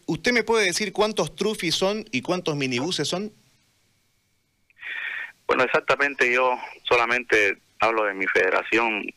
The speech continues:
Speaker 2: no sé las otras federaciones, porque hay federación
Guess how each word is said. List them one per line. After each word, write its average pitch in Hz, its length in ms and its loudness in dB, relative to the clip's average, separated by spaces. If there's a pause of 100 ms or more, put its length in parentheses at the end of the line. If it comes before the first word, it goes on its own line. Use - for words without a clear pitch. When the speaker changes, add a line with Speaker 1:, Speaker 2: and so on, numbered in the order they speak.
(280)
Speaker 2:
no 104 160 2
sé 110 160 2
las 92 140 4
otras 95 420 0 (420)
federaciones, 95 680 2
porque - 280 -2
hay 95 120 4
federación 98 920 0